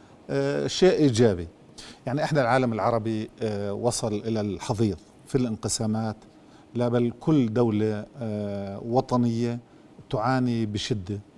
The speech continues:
أغلب ال-، أو أغلبية الدول العربية ما كنا نطلق عليها سابقًا الدولة القطرية استخفافًا ورفضًا لمفهوم الدولة القطرية، أصبح الآن مطلبًا عظيمًا وغاية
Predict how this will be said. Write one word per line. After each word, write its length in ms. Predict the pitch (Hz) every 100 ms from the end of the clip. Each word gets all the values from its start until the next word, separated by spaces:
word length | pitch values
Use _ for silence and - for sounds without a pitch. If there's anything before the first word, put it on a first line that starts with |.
| 127
أغلب 340 | 113 101 95
ال-، 720 | 95 95 95 98 101 101 104 -
أو 480 | 107 104 107 110 113 110 104 107 123
أغلبية 380 | 107 113 120 -
الدول 280 | 104 113 110
العربية 580 | 101 101 107 107 107 107 - - - - - - 120
ما 240 | 120 135
كنا 300 | - 151 143
نطلق 380 | 143 139 127 -
عليها 220 | 127 131
سابقًا 400 | - 135 123 127
الدولة 500 | 120 107 127 127 117
القطرية 1200 | 113 107 104 107 104 - 131 - 139 123 104 92 87 - - -
استخفافًا 840 | - - - 101 135 123 - 110 104
ورفضًا 540 | 113 135 117 101 104 90 -
لمفهوم 560 | 117 113 110 104 139 127
الدولة 280 | 107 117 113
القطرية، 560 | - 113 117 113 110 - - - 151
أصبح 380 | 143 127 107
الآن 600 | 117 127 139 135 131 123 120 - - -
مطلبًا 560 | 135 135 127 120 120 104
عظيمًا 500 | 113 127 123 104 104
وغاية 380 | 104 123 123